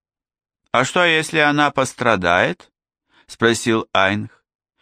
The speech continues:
"Ведь мы накликаем международный скандал". "Вот поэтому-то ее и нужно охранять".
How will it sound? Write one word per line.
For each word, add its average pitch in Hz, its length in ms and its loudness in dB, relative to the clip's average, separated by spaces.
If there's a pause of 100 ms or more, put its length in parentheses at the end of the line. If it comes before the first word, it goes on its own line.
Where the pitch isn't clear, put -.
(160)
"Ведь 123 260 0
мы 165 220 0
накликаем 165 720 -2
международный 147 840 -2
скандал". 165 640 -2 (1120)
"Вот 87 300 -2
поэтому-то 87 760 0
ее 104 500 -2
и 90 40 -2
нужно 85 640 -4 (140)
охранять". 73 920 -8